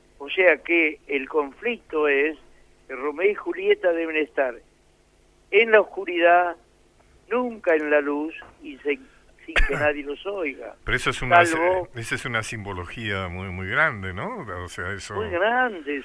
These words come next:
Speaker 1: salvo la
Speaker 2: Claro.
Speaker 1: nodriza o
Speaker 2: Eso
Speaker 1: el
Speaker 2: es
Speaker 1: cura.
Speaker 2: notable, ¿no? Que Shakespeare es un tipo tan profundo que acepta una cantidad de interpretaciones, ¿no? O sea, da la impresión que las obras de Shakespeare las puedes tomar por distintos lados, ¿no?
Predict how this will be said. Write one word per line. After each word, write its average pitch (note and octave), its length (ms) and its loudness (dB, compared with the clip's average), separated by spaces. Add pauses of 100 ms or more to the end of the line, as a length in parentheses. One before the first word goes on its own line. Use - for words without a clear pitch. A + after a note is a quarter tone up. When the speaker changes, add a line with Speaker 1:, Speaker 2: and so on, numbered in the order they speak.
Speaker 1:
salvo G3 260 4
la E3+ 140 4
Speaker 2:
Claro. F3 160 2
Speaker 1:
nodriza A3+ 460 2
o G3 80 0
Speaker 2:
Eso F#3+ 180 4
Speaker 1:
el E3 80 2
Speaker 2:
es D#3+ 60 6
Speaker 1:
cura. - 0 -
Speaker 2:
notable, D#3 380 6
¿no? C#3+ 160 0
Que C3+ 160 2
Shakespeare B2 460 0
es G#2+ 140 0
un G#2+ 80 -6
tipo A2 240 -4
tan G#2 200 0
profundo G2 640 -6
que F2 100 -4
acepta F#2+ 520 -6
una F2 240 -6
cantidad F2 560 -4
de E2+ 60 -6
interpretaciones, E2+ 1160 -12
¿no? G2+ 420 -12 (540)
O F2+ 120 -10
sea, G#2 140 -2
da G2+ 60 2
la G2+ 40 2
impresión G#2 320 -4
que G2+ 80 -8
las F#2 160 -4
obras G2 240 0
de F#2+ 60 -2
Shakespeare G#2+ 380 -4
las F2+ 120 -6
puedes F2+ 240 -8
tomar F2 360 -6
por D#2 240 -12
distintos G#2 540 -10
lados, E2 480 2
¿no? A#2 200 -16